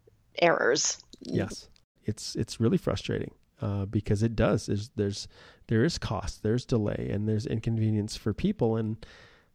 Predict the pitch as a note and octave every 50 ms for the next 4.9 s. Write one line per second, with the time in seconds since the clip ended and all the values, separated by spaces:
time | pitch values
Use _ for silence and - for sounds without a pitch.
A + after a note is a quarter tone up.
0 | _ _ - - G#2+ - - C4 A3+ B2 G2 A2 G#2 - - - - A2 - -
1 | F3 F#3+ - A#2 G#2+ G2+ G2 - _ _ _ _ _ - - B2+ G#2 G2 G#2+ G#2
2 | - - - D#3 B2+ B2 - A#2+ B2 B2+ B2 A2+ A#2 B2 B2+ - A#2+ A2 - D3+
3 | E3 D3+ A#2 G2+ F#2+ F#2+ F#2 F#2 F2+ - - A#2 G#2 G2 F#2+ - F#2+ E2+ E2+ E2+
4 | - G2+ G#2+ A#2 A2+ A2 A2 A#2 G#2 - - F#2+ F2+ F2+ F#2+ D#2+ D#2 -